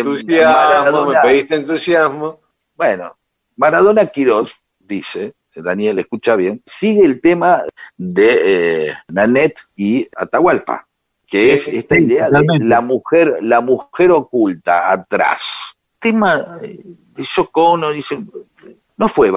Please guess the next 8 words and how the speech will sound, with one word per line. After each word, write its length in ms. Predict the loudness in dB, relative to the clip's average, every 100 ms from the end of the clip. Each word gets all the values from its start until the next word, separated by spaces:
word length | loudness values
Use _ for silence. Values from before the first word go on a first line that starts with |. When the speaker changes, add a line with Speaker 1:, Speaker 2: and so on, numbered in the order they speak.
| -2
Speaker 2:
valorada, 680 | -2 -2 0 2 2 0 -4 _
fue 140 | -6
muy 220 | 0 0
injusta 720 | 0 -2 -4 0 0 -2 -6 -12 _ _ -18
la, 160 | -14
la 180 | -10 -8
postura, 1080 | -8 -10 -12 _ -4 0 2 2 2 -2 -4
eh, 400 | -10 -14 -16 -20